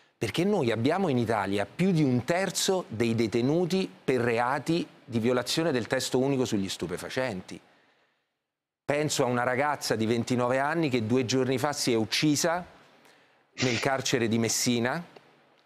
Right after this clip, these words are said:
dopo quarantotto ore che era in stato di fermo per, eh, violazione del comma quattro del, de-, dell'articolo settantatré, cioè esattamente quello su cui interviene il referendum, cioè su droghe,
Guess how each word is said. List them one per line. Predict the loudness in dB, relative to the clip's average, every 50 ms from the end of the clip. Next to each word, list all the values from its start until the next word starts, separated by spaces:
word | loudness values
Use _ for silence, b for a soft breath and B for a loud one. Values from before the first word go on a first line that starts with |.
| _ -20 -20 _ -6
dopo | -2 0 0 2 2 0
quarantotto | 2 2 2 2 2 2 0 0 0 0 0 0 0 0 2
ore | 2 2 2 2
che | 2 2 2
era | 2 0 0 2
in | 2 2 2 0 0 -2 -4 -6 -10 -16 -20 -20 -20 -20
stato | -14 -4 0 0 2 2 2
di | 2 0
fermo | 0 2 2 2 2 2 2 2 2 0 0 -4 -4
per, | -2 0 0 2 0 0 -2 -2 -2 -4 B B B B B B B B _ -6
eh, | -4 -2 0 0 0 -2 -2 -4 -8 -10 -12 -10 -10 -8 -8 -2
violazione | 0 2 2 2 2 2 0 0 0 2 2
del | 0 0 0
comma | 0 0 2 2 2 2
quattro | 2 2 0 0 0 0 2
del, | 2 2 2
de-, | 0 0 0 0
dell'articolo | 0 0 0 0 0 -2 0 2 2 4 4 4 2 2
settantatré, | 2 0 -2 -2 -2 -2 -2 0 -2 0 0 0 0 -2 -2 -4 -6
cioè | -2 -2 0
esattamente | 0 0 0 -2 0 0 0 0 0 2
quello | 2 2 2 2
su | 0 0
cui | 0 0 -2
interviene | 0 0 -2 -2 0 0 0
il | 0
referendum, | 0 0 0 0 0 0 0 0 0 0 0 0
cioè | 0 -2 -2
su | 0 0 0 0 0 0
droghe, | 0 0 0 0 0 0 0 0 0 -2